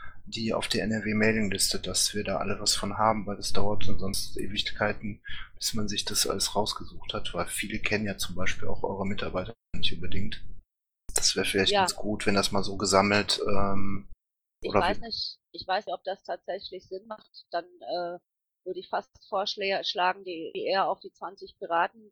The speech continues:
Speaker 2: zu setzen,
Speaker 1: Oder so.
Speaker 2: wo die, die wollen, es anschauen können, weil das sonst ein bisschen viel wird. Äh, im Grunde sind wir ja auch, äh, dabei, unsere Zusammenarbeit mit der Bundespresse zu intensivieren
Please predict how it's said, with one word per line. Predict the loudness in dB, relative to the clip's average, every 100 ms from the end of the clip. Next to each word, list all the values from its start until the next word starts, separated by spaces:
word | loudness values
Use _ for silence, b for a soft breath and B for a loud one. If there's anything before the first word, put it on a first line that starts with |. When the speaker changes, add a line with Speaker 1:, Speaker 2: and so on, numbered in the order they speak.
| _
Speaker 2:
zu | -16 -8
setzen, | -8 -8 -8
Speaker 1:
Oder | -2 0 0
so. | -2 -6
Speaker 2:
wo | -8 -8
die, | -8 -10 -10
die | -12 -16 -14 -4
wollen, | -2 -2 -4
es | -12
anschauen | -12 -8 -8 -8
können, | -8 -8 -10 _ _ _ _
weil | -6
das | -6
sonst | -8 -20 -16
ein |
bisschen | -18 -16 -20
viel | -12 -10 -6
wird. | -8 -8 _ _ _ _ -8
Äh, | -8 -8
im | -10
Grunde | -8 -8 -8
sind | -10 -4
wir | 0
ja | 0
auch, | -2 _
äh, | -4 -2 0
dabei, | -2 2 2 2
unsere | 0 -8 -10 -8 -4 -6
Zusammenarbeit | -8 -6 -6 -4 -4 -2 -4
mit | -4
der | -8
Bundespresse | -8 -10 -14 -6 -6 -4 -6 -6 -10
zu | -12
intensivieren | -10 -8 -10 -10 -16 -12 -10 -10 -12